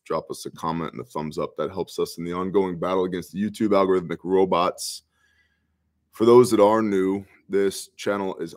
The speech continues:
unapologetically for people of deep faith who are interested in business and preparedness and homesteading and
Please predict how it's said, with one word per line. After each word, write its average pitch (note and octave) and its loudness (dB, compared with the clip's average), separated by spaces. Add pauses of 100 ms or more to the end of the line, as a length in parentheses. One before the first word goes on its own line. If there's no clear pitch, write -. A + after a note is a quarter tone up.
unapologetically F#2+ -4
for F2 -8
people F2+ -10
of D#2 -12
deep F#2+ -10
faith F#2 -4
who F2+ -4
are E2+ -4
interested E2+ -8
in E2 -10
business F2 -8
and D2+ -16
preparedness D#2+ -10
and C#2+ -14
homesteading D#2 -8
and B1 -16